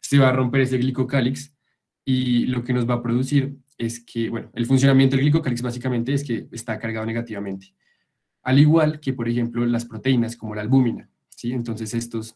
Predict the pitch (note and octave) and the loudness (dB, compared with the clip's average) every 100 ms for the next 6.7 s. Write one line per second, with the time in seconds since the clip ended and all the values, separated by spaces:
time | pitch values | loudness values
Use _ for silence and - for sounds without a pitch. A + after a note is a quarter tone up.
0 | - G#2+ - A2+ A#2 A#2 A2 A#2 A#2 A#2 | -12 -12 -10 -10 -6 -6 -4 -2 -2 -2
1 | B2 C#3+ D3 D#3 D3 A2+ A#2+ A2 G2+ G#2 | 0 2 2 2 2 0 -4 -4 -4 -4
2 | - F3 D3 - _ _ _ _ C3+ C3+ | 0 0 -2 -12 _ _ _ _ -2 2
3 | C#3 D3 D3 C3 C3+ C3+ A#2+ A#2+ B2+ A#2 | 6 6 6 4 4 6 6 4 4 2
4 | A#2 A2+ A#2+ A#2+ - _ _ _ _ _ | 0 -4 -4 -4 -8 _ _ _ _ _
5 | _ D3 C#3+ A#2 - E3 C#3+ D3 C#3+ - | _ 6 6 6 2 2 4 2 2 0
6 | B2 - G#2 G#2 D3+ C#3 - | -2 -4 -8 -6 -2 -2 -4